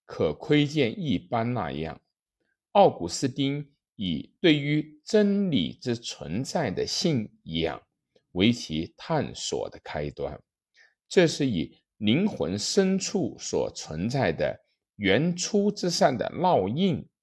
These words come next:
为根据的。这里他所肯定的不是命题之真，而是对于告知自己内心之真的爱。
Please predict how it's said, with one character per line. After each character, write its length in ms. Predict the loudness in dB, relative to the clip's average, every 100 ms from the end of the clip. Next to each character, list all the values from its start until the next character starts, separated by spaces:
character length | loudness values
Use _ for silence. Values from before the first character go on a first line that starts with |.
| _
为 180 | -10 -10
根 280 | -8 -8 -6
据 180 | -8 -10
的。 120 | -12 -20 _ _ _ _ _ _ _ _ _ 2
这 160 | 6 6
里 340 | 4 -4 -10 _ _
他 180 | 0 0
所 160 | 2 0
肯 360 | -2 -4 -4 -2
定 180 | 0 0
的 100 | -4
不 200 | -6 -6
是 440 | 0 0 0 -6 _ _ -4
命 300 | 2 2 0
题 240 | -6 -12
之 160 | -10 -8
真， 360 | -6 -8 -8 _ -20 _
而 140 | 0 2
是 160 | 2
对 220 | 2 2 4
于 340 | 2 2 -2 -16 _ _ _ _ _
告 420 | 4 6 4 0
知 400 | -4 -2 0 0
自 300 | -4 -4 -4
己 400 | -4 -6 -6 _
内 400 | 0 4 6 4
心 480 | -4 -4 -2 -2 -6
之 460 | -10 -6 -6 -6 _
真 340 | -2 0 0 -2
的 240 | -6 -8 _ _ _
爱。 320 | -4 -4 -6